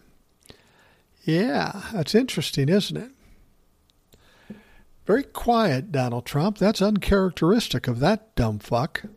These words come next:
The former president has publicly demanded the release of the unredacted affidavit, but did not make that request in court. See what I mean? He said, "Yeah, we want it out, we want it out," but he never made the motion, so he didn't really want it out.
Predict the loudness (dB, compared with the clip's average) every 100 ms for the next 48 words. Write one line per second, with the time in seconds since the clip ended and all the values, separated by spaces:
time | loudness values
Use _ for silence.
0 | _ -20 -20 -20 -20 -8 -2 4 4 6
1 | 4 6 6 4 0 0 2 4 6 4
2 | 6 4 4 2 4 4 6 4 4 2
3 | 2 0 -2 -2 -2 0 0 2 2 2
4 | 0 0 -2 0 0 0 -2 0 0 -2
5 | 0 6 8 8 6 2 2 2 2 4
6 | 2 2 -2 0 2 2 0 -4 2 4
7 | 4 0 _ -4 0 2 2 2 0 -4
8 | -18 -20 -18 -20 -20 -20 -6 -2 -2 0
9 | 2 2 2 2 2 2 2 0 2 2
10 | 2 2 0 0 0 0 0 0 2 2
11 | 4 4 2 2 2 2 0 -2 2 2
12 | 2 -2 -4 -4 0 2 2 0 -2 -4
13 | 0 2 4 2 2 0 0 -2 -2 -2
14 | -4